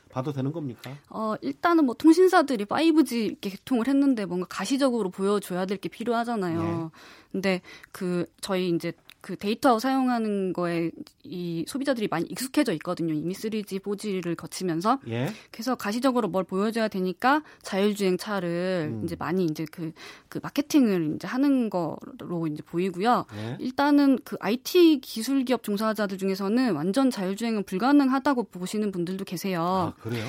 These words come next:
Speaker 2: 네,
Speaker 1: 어.
Speaker 2: 이유는 뭐냐면 이게 안전이 사실 가장 중요한
Speaker 1: 그렇죠.
Speaker 2: 건데
Speaker 1: 예.
Speaker 2: 자동차에서는 모든 자동차가 자율주행을 해서 이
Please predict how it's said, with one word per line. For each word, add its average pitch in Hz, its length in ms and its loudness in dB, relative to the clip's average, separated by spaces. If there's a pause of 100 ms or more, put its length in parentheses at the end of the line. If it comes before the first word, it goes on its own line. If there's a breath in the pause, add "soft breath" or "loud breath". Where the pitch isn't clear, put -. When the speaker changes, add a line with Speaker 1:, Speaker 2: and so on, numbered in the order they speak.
(140)
Speaker 2:
네, 190 380 0
Speaker 1:
어. - 20 0
Speaker 2:
이유는 247 640 -2
뭐냐면 175 640 2 (300 loud breath)
이게 208 400 0
안전이 277 540 6
사실 240 300 -4
가장 208 440 2
중요한 202 380 0
Speaker 1:
그렇죠. 196 160 0
Speaker 2:
건데 175 180 0
Speaker 1:
예. 170 40 -2
Speaker 2:
자동차에서는 190 920 -2 (340 loud breath)
모든 254 380 4
자동차가 208 600 0
자율주행을 180 840 0
해서 294 380 4
이 196 180 -4